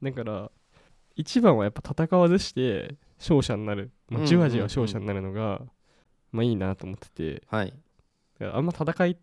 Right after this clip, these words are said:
Speaker 1: たくもない。<laughs> 戦いたくもないし、あの、なんだろう。まあ、なんか、た-、別にやんなくていいことをやんな-、やりたくないんですよ。<laughs> その、無駄に戦うとかさ。
Speaker 2: あー。あ、ぼ-、なんだろう。僕も、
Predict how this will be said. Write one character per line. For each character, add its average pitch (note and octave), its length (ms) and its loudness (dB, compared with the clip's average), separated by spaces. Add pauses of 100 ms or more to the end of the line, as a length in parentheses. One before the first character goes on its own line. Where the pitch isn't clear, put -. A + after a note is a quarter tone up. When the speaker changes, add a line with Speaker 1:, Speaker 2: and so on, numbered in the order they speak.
(140)
Speaker 1:
た E3 100 -4
く - 120 -8
も G#2 100 -6
な F#2+ 120 -10
い。 F2+ 140 -18
<laughs> - 100 -20
戦 C#3+ 260 4
い D3 80 4
た G3+ 120 0
く A2 100 -4
も G2 100 -6
な G2+ 80 -4
い G#2 260 -12
し、 - 400 -12 (600)
あ G#2 120 -4
の、 G2 400 -8 (640)
な G#2+ 140 -6
ん G2+ 80 -8
だ G#2+ 80 -12
ろ - 120 -18 (640)
う。 - 40 -8
ま G2+ 220 -6
あ、 B2 40 -16 (360)
な D3+ 120 -6
ん - 20 -10
か、 - 200 -12 (120)
た-、 C3+ 100 -6 (180)
別 C3 180 -14
に C3 40 -2
や E3 80 2
ん G#3+ 100 -2
な A3 100 0
く - 80 -14
て A#2+ 100 -2
い A#2+ 60 0
い A2+ 40 -2
こ A2 100 -4
と G#2 160 -8
を - 60 -10
や G#2+ 100 -4
ん A2+ 140 -4
な-、 C3 80 -2 (100)
や B2 100 0
り A#2 60 -4
た C3+ 100 2
く - 80 -6
な G#2 80 -4
い F#2+ 40 -8
ん F2+ 40 -14
で G2 60 -12
す - 180 -6
よ。 C3 160 4 (180)
<laughs> D#3 160 2
そ - 140 -4
の、 A2 60 -2 (520)
無 B2+ 120 2
駄 D3+ 100 6
に D3+ 80 4
戦 D3+ 120 2
う C3+ 300 4
と - 100 -8
か G#2 100 -2
さ。 - 120 0 (380)
Speaker 2:
あ G#2+ 760 0 (340)
ー。 G#2+ 60 -2
あ、 G#2+ 40 2
ぼ-、 C3 180 -4 (140)
な D3+ 200 -8
ん C#3 60 -4
だ G#2 100 0
ろ F2+ 100 -2
う。 F#2 60 -6
僕 D#3 300 -2
も、 A#3+ 500 -2